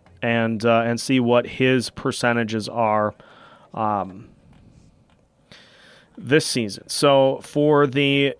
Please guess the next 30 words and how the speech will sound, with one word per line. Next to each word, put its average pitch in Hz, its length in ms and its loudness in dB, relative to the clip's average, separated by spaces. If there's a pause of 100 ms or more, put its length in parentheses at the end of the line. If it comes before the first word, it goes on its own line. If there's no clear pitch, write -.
(100)
Golden 156 360 2
Knights, 135 540 0
his 151 300 0
Corsi 143 420 0
for 135 280 -2
percentage 123 720 -2 (380)
is 117 280 -4
fifty-seven 135 760 0
point 117 240 -4
seven 123 360 2
in 113 140 -2
all 139 520 4
situations, 120 600 -4
so 180 80 -2
right 214 220 4
around 190 220 4
the 160 40 -2
same 135 260 -2
level 113 380 2 (540)
as, 117 520 2
uh, 113 200 0
Kirill 117 340 0
Kaprizov. 107 680 -2 (500)
However, 135 540 4 (180)
if 135 160 -4
you 131 60 0
go 131 160 2
to 123 200 -2
even 120 360 -2
strength, - 760 -2